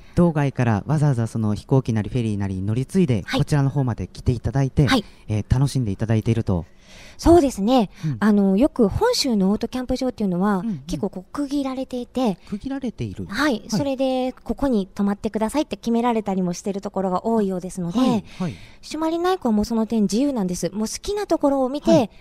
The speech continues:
Speaker 2: 空いてるところに張ってもらうっていうようなスタイルになってます。
Speaker 1: あ、なるほど。そういったところは確かに他のキャンプ場にはない魅力の一つと言えるかもしれませんね。
Speaker 2: そうですね。まあ、北海道にはきっと、あの、たくさんあるんでしょうけど、まあ、
Speaker 1: はい。
Speaker 2: 本州ではこのようなロケーションの中で自由に張れるっていうのは、
Speaker 1: うん。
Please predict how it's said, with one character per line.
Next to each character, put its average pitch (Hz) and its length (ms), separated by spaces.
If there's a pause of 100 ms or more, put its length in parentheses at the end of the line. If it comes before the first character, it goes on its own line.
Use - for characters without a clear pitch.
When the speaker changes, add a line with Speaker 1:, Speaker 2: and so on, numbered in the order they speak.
(140)
Speaker 2:
空 247 120
い 262 60
て 262 120
る 254 80
と 254 100
こ 262 120
ろ 330 80
に 339 120
張 220 120
っ - 40
て - 120
も 208 100
ら 196 100
う 208 60
っ - 20
て 196 120
い - 20
う - 40
よ - 20
う - 20
な 160 100
ス - 60
タ 190 100
イ 165 80
ル 156 60
に 151 120
な 185 60
っ - 20
て 214 40
ま 208 60
す。 - 0
Speaker 1:
あ、 233 100
な 160 60
る 165 80
ほ 170 60
ど。 175 40
そ 233 160
う - 20
い 233 40
っ - 20
た - 240
と 277 100
こ 294 80
ろ 269 60
は 220 60
確 - 180
か 196 80
に 160 80
他 - 260
の 208 100
キ - 120
ャ 196 80
ン 202 60
プ 208 120
場 226 140
に 190 100
は 131 80
な 165 160
い 233 60
魅 160 140
力 147 200
の 135 80
一 139 160
つ 123 200
と 143 140
言 123 100
え 120 40
る 127 80
か 202 120
も 190 100
し - 80
れ 120 80
ま 104 60
せ 117 120
ん - 40
ね。 415 60
Speaker 2:
そ 453 60
う - 60
で 339 140
す 220 100
ね。 277 200
ま 285 100
あ、 - 20
北 302 120 (160)
海 494 60
道 440 120
に 349 100
は 269 80
き - 140
っ - 20
と、 208 420
あ 208 60
の、 196 140
た 196 100
く 208 100
さ 220 120
ん - 20
あ 208 40
る 214 100
ん 208 40
で 208 80
し 233 120
ょ 226 40
う 233 40
け 302 120
ど、 359 140
ま 277 100
あ、 - 40
Speaker 1:
は 226 40
い。 - 40
Speaker 2:
本 302 180
州 247 220
で 240 120
は 311 220 (160)
こ 247 100
の 254 60
よ 254 80
う 226 40
な 196 100
ロ 190 100
ケ 208 140
ー - 20
シ 226 100
ョ 220 40
ン 226 40
の 220 120
中 196 220
で 277 180
自 180 180
由 277 160
に 226 140
張 185 100
れ 185 100
る 190 80
っ - 40
て - 120
い 190 40
う 185 40
の 202 60
は、 214 120
Speaker 1:
う - 20
ん。 202 40